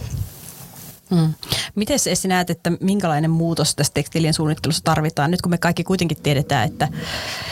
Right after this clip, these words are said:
että nykyinen tekstiilin kulutus on täysin kestämätöntä, niin miten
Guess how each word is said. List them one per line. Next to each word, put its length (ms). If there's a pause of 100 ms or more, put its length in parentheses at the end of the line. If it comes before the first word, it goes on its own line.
(520)
että 300 (420)
nykyinen 300
tekstiilin 340
kulutus 320
on 60
täysin 300
kestämätöntä, 800 (320)
niin 100
miten 200